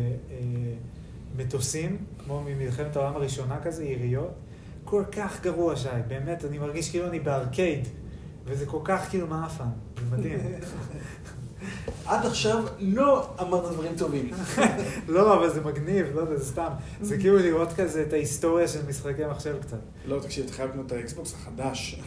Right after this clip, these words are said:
Speaker 2: <laughs> אם הייתי במקומך, הייתי מאה אחוז קונה את
Speaker 1: איזה,
Speaker 2: האקסבוקס
Speaker 1: איזה?
Speaker 2: החדש.
Speaker 1: אס או הוואן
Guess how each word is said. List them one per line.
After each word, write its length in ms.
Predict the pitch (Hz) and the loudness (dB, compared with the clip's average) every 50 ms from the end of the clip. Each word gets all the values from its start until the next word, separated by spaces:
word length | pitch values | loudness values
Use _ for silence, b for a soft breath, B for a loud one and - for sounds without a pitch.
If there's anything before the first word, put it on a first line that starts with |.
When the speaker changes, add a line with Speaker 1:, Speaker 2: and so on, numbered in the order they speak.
| - - - | -10 -10 -10
Speaker 2:
<laughs> 380 | - - - - - - - | -10 -10 -12 -14 -14 -10 -6
אם 100 | 147 147 | 0 2
הייתי 180 | 147 147 147 147 | 2 2 2 2
במקומך, 380 | 135 131 - 127 123 120 143 147 151 143 | -2 -2 -2 -4 -6 -6 -6 -6 -6 -6
הייתי 320 | 143 147 135 135 139 143 131 | -6 -8 -8 -6 -8 -8 -6
מאה 240 | 127 123 131 135 147 | -6 -6 -4 -4 -4
אחוז 120 | 147 151 147 | -6 -6 -2
קונה 100 | 147 147 156 | 0 0 2
את 40 | |
Speaker 1:
איזה, 100 | 156 151 | 2 2
Speaker 2:
האקסבוקס 320 | 143 135 139 139 139 135 143 | 2 0 0 0 0 0 -2
Speaker 1:
איזה? 120 | 139 127 120 | -2 -4 -4
Speaker 2:
החדש. 340 | 120 120 117 - - - - - - 151 160 180 185 | -6 -6 -8 -10 -10 -12 -12 -10 -6 -2 0 0 0
Speaker 1:
אס 200 | 180 - - 160 | 0 -2 -2 0
או 160 | 147 139 135 | 0 2 0
הוואן 240 | - - 127 127 | 0 0 -2 -2